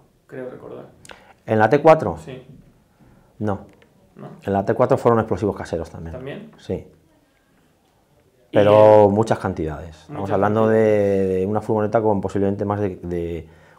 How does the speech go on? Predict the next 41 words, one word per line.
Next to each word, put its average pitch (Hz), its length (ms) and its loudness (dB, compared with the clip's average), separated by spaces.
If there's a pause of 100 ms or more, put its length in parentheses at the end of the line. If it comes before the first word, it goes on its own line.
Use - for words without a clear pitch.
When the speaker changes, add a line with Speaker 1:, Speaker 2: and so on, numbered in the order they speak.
Speaker 2:
cuatrocientos, 104 580 0
quinientos 95 300 -6
kilos 95 200 -4
de 78 40 -8
explosivo. 80 460 -10 (100)
Ah, 101 100 -2
tiró 90 200 -6
la 98 100 0
T 87 100 -6
cuatro 80 260 -8
abajo. 80 340 -10 (720)
Con 90 160 -6
menos 101 280 -4
de 104 120 -2
cuatrocientos, 101 500 -2
quinientos 98 300 -6
kilos 98 240 -4
no 104 80 -8
la 76 80 -12
tiras. 135 360 -14
Speaker 1:
De 151 320 -10
ma-, 123 300 -16
de 127 220 -20
ma-, 127 100 -18
de, 127 320 -12
eh, 131 440 -14
de 123 80 -14
explosivo 135 360 -12
casero. - 360 -12 (100)
Speaker 2:
De 107 60 -10
explosivo 90 360 -6
casero. - 280 -20 (100)
Speaker 1:
Y 147 160 -8
en 135 100 -10
el 131 80 -8
atentado 135 320 -10
de 143 80 -6
Hipercor 143 460 -10
también, 139 500 -12
¿no? - 180 -20
Speaker 2:
Sí. 98 240 -6